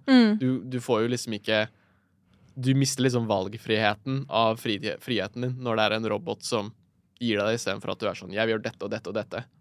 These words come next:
Speaker 1: Ja, jeg skjønner.
Speaker 2: Ja.
Speaker 1: Men siden du kanskje ikke har fått det med deg, da, det er jo en veldig stor trend nå på TikTok særlig,
Speaker 2: Mm.
Speaker 1: hvor, eh, særlig da jenter spør kjærestene sine om <laughs> hvor ofte tenker du på romertiden, eller Romerriket.
Speaker 2: Mm.
Speaker 1: Har du fått med det, eller hvor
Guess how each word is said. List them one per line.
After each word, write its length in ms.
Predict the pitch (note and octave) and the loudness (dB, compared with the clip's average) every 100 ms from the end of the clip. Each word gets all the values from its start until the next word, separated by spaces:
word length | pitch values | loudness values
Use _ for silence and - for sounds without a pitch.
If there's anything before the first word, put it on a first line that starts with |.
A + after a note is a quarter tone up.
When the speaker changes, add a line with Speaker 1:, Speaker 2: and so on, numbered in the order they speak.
| - | 2
Speaker 1:
Ja, 180 | A#3 A3 | 4 4
jeg 100 | A3 | 2
skjønner. 260 | A3 A#3 A3 _ | -4 -6 -12 _
Speaker 2:
Ja. 160 | - - _ _ - - | -4 -4 _ _ -20 0
Speaker 1:
Men 200 | D4 D4 | 4 6
siden 220 | C#4+ D4 C4 | 6 6 6
du 80 | B3+ | 8
kanskje 300 | C4 A#3+ G#3+ | 8 6 6
ikke 100 | A3 | 6
har 60 | |
fått 140 | A#3 - | 4 2
det 60 | G3+ | 4
med 80 | F#3 | 6
deg, 80 | |
da, 120 | A3+ A3+ | 6 8
det 40 | A3 | 8
er 80 | |
jo 60 | A3+ | 8
en 60 | A#3 | 8
veldig 160 | G#3+ G#3 | 6 4
stor 200 | - G#3 | 2 2
trend 220 | G#3+ F#3+ F#3+ | 4 4 4
nå 120 | F#3 F#3 - | 2 2 0
på 60 | G3 | 0
TikTok 400 | G3 - G3+ - | -2 -2 -6 4
særlig, 380 | G#3 F#3 G#3 A3+ - - | 6 8 6 4 -2 -6
Speaker 2:
Mm. 140 | B2+ A#2 | -4 0
Speaker 1:
hvor, 400 | A3 A#3 A#3 A3+ | 8 10 12 12
eh, 540 | A3+ A3 A3 G#3+ G#3+ A3 | 10 10 10 10 8 6
særlig 360 | - A#3+ G#3 A3+ | 8 8 10 8
da 80 | G#3+ A3+ | 8 8
jenter 480 | A#3 G3+ - G3+ G3+ | 8 6 6 6 6
spør 240 | - G3+ G3+ | 6 6 8
kjærestene 460 | G#3+ G3 - F#3+ | 8 6 4 0
sine 300 | F#3+ F#3+ G3 G3 | 2 6 6 6
om 240 | G3+ G3 G3 F#3+ | 6 6 6 6
<laughs> 320 | G#3+ A3+ - _ G#3 | 6 6 4 _ 2
hvor 160 | G3+ A3 | 8 8
ofte 240 | G#3+ - A3+ | 6 0 2
tenker 260 | G#3+ G3+ | 4 4
du 60 | G3 | 6
på 80 | G#3 | 6
romertiden, 720 | G3 G3 G3 G3+ A3 A3 B3+ A#3 | 8 6 4 4 4 4 2 4
eller 160 | G#3+ G#3 | 6 8
Romerriket. 640 | G3 G3+ G#3+ G#3+ B3+ B3 | 8 6 6 4 2 4
Speaker 2:
Mm. 240 | C3+ C3 B2 - - _ _ _ - | 4 2 0 -6 -20 _ _ _ 6
Speaker 1:
Har 160 | A#3+ A3+ | 10 12
du 300 | G#3+ G#3+ G#3+ | 12 10 8
fått 220 | - A3 | 6 6
med 140 | G3+ G3 | 6 8
det, 140 | C#4+ | 10
eller 160 | C4 A#3+ | 10 10
hvor 240 | A3+ A3+ | 10 10